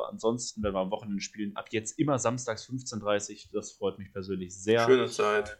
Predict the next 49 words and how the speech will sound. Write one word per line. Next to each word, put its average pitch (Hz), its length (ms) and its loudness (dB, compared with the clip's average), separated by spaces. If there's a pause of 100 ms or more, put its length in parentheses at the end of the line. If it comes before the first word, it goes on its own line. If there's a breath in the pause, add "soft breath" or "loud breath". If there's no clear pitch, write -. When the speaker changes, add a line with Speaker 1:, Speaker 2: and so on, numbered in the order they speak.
Speaker 1:
Genau, 101 300 0
nächsten 185 300 4
Speaker 2:
Ja. 123 60 -2
Speaker 1:
Samstag 127 460 2
fünfzehn 127 380 -4
dreißig 104 560 0
auswärts 107 540 -2
beim 98 260 0
S - 300 -6
C 123 140 0
Freiburg. 139 640 0 (800 loud breath)
Speaker 2:
Ja, 151 160 12
und 131 240 8
wir 127 120 10
können 113 200 8
absteigen, 104 520 8
ne? 123 160 -4 (380)
Speaker 1:
Ja, 113 420 6
Speaker 2:
Wir 117 100 -4
können 110 140 10
Speaker 1:
das - 200 6
Speaker 2:
einfach - 100 12
Speaker 1:
im, 127 60 8
Speaker 2:
absteigen. 120 380 10
Speaker 1:
im, - 140 6
im 131 160 4
ganz, 165 340 6
im 127 220 2
ganz 135 240 4
ungünstigen 160 600 2
Fall, 147 300 4
trotz - 300 -2
des 139 160 -12
Siegs 143 240 -8
gegen 131 160 0
Augsburg, 127 360 -6
könnte 139 220 -2
das 127 180 -2
der 127 120 0
Fall 123 240 2
sein. 135 360 4
Und 107 120 -2
zwar 107 260 6
mit 107 180 2
dem 107 160 0
Szenario, 107 600 2
dass 98 200 2
Schalke 107 300 2
verliert 110 500 2